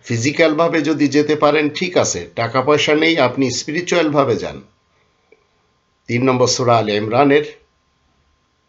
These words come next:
ছিয়ানব্বই নম্বর আয়াতে আল্লাহ বলছেন, "ইন্না আউওয়ালা বাইতিন উদিয়া লিন-নাসি লাল্লাযী বিবাক্কাতা মুবারাকান ওয়া হুদাল লিল আলামিন।"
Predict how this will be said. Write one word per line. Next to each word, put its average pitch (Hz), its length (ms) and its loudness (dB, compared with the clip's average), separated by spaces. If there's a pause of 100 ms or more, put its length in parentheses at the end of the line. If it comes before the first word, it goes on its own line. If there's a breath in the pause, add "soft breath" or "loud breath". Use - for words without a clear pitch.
(400)
ছিয়ানব্বই 165 600 2
নম্বর 170 280 0
আয়াতে 135 300 2
আল্লাহ 120 200 2
বলছেন, 147 320 0
"ইন্না 139 260 2
আউওয়ালা 131 500 2
বাইতিন 127 500 -2
উদিয়া 135 380 0
লিন-নাসি 120 560 0
লাল্লাযী 117 540 -2
বিবাক্কাতা 131 720 -2
মুবারাকান 120 680 2
ওয়া 135 200 0
হুদাল 110 280 -2
লিল 107 200 -4
আলামিন।" 92 640 -4